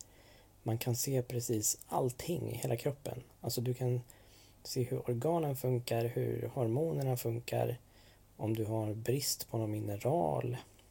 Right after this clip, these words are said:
Eh, alltså you name it, typ, så kan de här maskinerna hitta det. Eh, och under tiden som vi satt och blev visade allt det här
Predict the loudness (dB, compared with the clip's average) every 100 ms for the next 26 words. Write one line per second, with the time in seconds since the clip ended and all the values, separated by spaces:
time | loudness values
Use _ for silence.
0 | -20 -20 -20 -20 -20 -20 -20 -20 -20 -14
1 | -12 -6 0 2 0 -2 -6 -6 -4 -2
2 | 2 2 2 0 -6 -8 -6 -4 -4 -8
3 | -6 -4 -2 -2 -2 -2 0 -2 0 -2
4 | -4 -6 -6 -12 -20 -20 -20 -20 -20 -20
5 | -20 -20 -20 -6 -4 -2 -2 -6 -8 -14
6 | -20 -20 -16 -14 2 6 6 6 4 6
7 | 6 6 4 4 4 4 2 0 2 4
8 | 6 4 10 12 12 12 12 12 12 12
9 | 10 8 6 4 4 4 4 6 6 6
10 | 2 0 -2